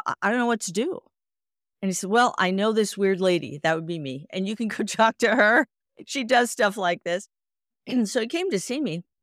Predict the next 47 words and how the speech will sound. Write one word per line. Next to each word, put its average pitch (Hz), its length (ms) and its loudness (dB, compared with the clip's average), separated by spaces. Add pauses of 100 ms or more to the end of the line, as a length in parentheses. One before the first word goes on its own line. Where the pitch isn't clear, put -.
(720)
And 190 80 0
I 190 40 2
said, 208 200 0
"Well, 247 120 2
sir, 240 200 2
how 220 140 4
can 226 160 -2
I 202 60 2
help 190 260 -2
you?" 143 160 -6 (280)
He 220 80 -6
said, 190 220 -2
"Doc, 240 340 -4 (240)
you 226 80 -4
gotta 208 240 2
help 220 220 0
me. 196 220 -4
I, - 120 0 (140)
I, 185 220 2 (280)
I 233 160 0
cry 254 300 0
at - 120 -2
toilet 285 380 0
paper 233 260 -2
commercials 165 500 -6
now. 139 300 -6 (320)
All 247 120 4
I 285 100 6
wanna 277 220 2
do 254 160 0
is 240 140 -2
hug 247 280 0
my 233 160 0
wife 226 300 0
and 220 120 -4
kids, 247 300 -2
and 214 140 -2
they 196 160 -4 (260)
look 240 140 -4
at 254 80 -6
me 247 100 -2
like 226 220 -2
I 220 40 -4
have 214 260 -4
two 269 180 -8
heads, 214 420 -2
and, 170 180 -4